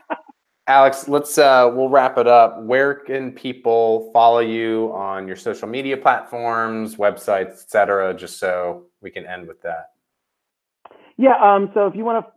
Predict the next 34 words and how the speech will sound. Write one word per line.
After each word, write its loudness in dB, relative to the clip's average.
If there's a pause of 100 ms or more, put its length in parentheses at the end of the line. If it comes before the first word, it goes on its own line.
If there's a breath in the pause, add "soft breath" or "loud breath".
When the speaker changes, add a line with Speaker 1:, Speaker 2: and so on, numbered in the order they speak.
(140)
Speaker 2:
f-, -16
follow 0
what -6
I -2
do, -2
indie -8
film -10
hustle -8
dot -8
com -10 (340)
i-, -2 (120)
is -4
the -6
best -2 (100)
hub 0
to -4
get -4 (100)
to -8
that. 0 (340)
Um, -4 (340)
if -10
you -2
wanna -2
pick -8
up -8
the -8
book, -4
uh, -2
you -4
can -6
pick -8
up -12
the -8
book, -6